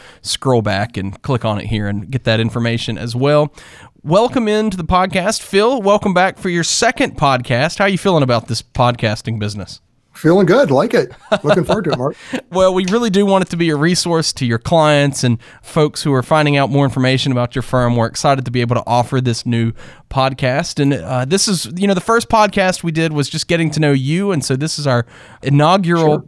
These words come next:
Speaker 1: content podcast, content filled. We're excited about that. We've got some great topics to cover today. We're gonna take a question from somebody who actually wrote in. That's exciting.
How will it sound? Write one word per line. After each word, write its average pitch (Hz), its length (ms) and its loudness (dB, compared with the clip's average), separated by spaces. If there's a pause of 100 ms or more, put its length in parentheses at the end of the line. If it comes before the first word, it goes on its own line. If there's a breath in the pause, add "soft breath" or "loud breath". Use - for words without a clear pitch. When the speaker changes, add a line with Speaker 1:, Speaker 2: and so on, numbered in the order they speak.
(220)
Speaker 1:
content 214 680 0
podcast, 190 580 -2
content 156 420 -4
filled. 160 440 -2 (340 loud breath)
We're 147 160 2
excited 160 400 0
about 147 260 0
that. 139 240 2
We've 131 140 -6
got 143 180 0
some 139 140 0
great 135 260 0
topics 147 480 -2
to 139 100 -6
cover 139 300 -2
today. 135 720 0 (320 loud breath)
We're 120 120 -2
gonna 143 140 2
take 147 260 -2
a 117 60 -6
question 196 540 0
from 139 160 -2
somebody 151 400 2
who 127 280 4
actually 160 300 -2
wrote 196 300 2
in. 240 240 -2
That's 139 180 -4
exciting. 131 500 -2